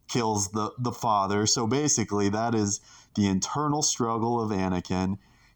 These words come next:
You know, he succumbs too much to that side of himself,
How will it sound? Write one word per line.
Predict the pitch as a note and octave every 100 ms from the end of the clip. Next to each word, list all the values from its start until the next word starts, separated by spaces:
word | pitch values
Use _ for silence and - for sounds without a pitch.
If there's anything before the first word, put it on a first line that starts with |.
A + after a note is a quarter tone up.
| _ -
You | G#2 F2
know, | F2
he | F2+ A#2+
succumbs | - - B2 - C3 B2 A#2
too | - - D#3+ D#3
much | B2+ B2 A2 - - - - - -
to | G#2+ G#2 G2 G2+ G#2
that | G#2+ A2 -
side | - G#2 G2+
of | F#2
himself, | F#2+ F#2 - F#2+ G2 G#2 -